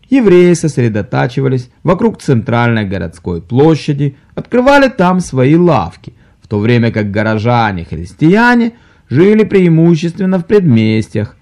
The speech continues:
и вели полуземледельческий образ жизни. В результате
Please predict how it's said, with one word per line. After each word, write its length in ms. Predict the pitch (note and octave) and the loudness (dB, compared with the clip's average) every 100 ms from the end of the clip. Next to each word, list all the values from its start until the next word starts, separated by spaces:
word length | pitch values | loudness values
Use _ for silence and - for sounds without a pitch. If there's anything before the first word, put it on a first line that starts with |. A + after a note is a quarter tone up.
| _ | _
и 100 | A#2+ | 0
вели 240 | A#2+ C#3 F#3 | 2 4 2
полуземледельческий 1500 | - C#3+ E3 E3+ E3 E3+ E3 A#2 A#2 A#2 A#2+ C#3+ - D#3 - | 2 4 6 4 4 2 2 2 2 2 -2 -6 -4 -4 -2
образ 440 | A#2+ A#2 B2+ D3 D3 | 0 0 2 0 0
жизни. 560 | D#3+ F#3 A#2+ D#2+ - _ _ _ - | 0 2 2 -2 -14 _ _ _ -8
В 80 | A2+ | -2
результате 760 | B2 C3 B2+ C#3 A#2+ G#2 - | 2 2 0 0 0 -2 -6